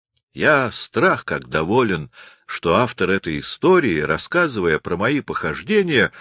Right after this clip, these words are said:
не говорит обо мне никаких неприятных вещей, потому, честное слово оруженосца —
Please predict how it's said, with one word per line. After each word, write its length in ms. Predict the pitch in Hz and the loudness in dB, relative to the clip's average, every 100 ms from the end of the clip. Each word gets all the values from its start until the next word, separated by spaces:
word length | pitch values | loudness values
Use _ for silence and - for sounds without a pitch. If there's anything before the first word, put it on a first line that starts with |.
| - - _ | -20 -20 _
не 160 | 120 165 | 0 6
говорит 520 | 170 170 175 202 180 | 8 8 8 6 4
обо 220 | 156 151 | 4 2
мне 220 | 143 165 | 2 0
никаких 540 | 143 131 120 - 139 - | 0 2 0 2 -4 -2
неприятных 720 | 110 104 104 131 127 98 - | -4 0 2 2 2 -2 -4
вещей, 640 | 90 - - 127 85 - _ _ _ _ _ - | -4 -4 4 6 4 2 _ _ _ _ _ -12
потому, 320 | 90 113 127 | -4 -2 0
честное 520 | - 202 202 165 165 | 4 4 4 2 -2
слово 480 | 151 - 147 131 127 | -2 -2 2 2 2
оруженосца — 1000 | - 113 107 107 92 76 - - - 58 | 0 -2 -2 -4 -4 -6 -8 -16 -14 -14